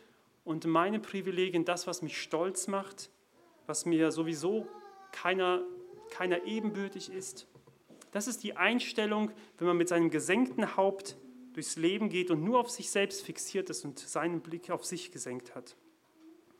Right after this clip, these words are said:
Und Gott wirft es dem A-, Kain vor und sagt, "Warum senkt sich dein Angesicht?" Dieser Blick entsprang aus dem Herzen von Kain.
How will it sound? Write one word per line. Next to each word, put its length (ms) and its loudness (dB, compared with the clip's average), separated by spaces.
Und 180 -2
Gott 260 4
wirft 300 0
es 160 -2
dem 240 0
A-, 240 4
Kain 340 0
vor 280 2
und 140 4
sagt, 340 0
"Warum 720 4
senkt 400 0
sich 280 -6
dein 200 -4
Angesicht?" 760 -10
Dieser 220 0
Blick 520 -4
entsprang 480 -2
aus 140 2
dem 140 -4
Herzen 440 -6
von 220 -4
Kain. 420 -4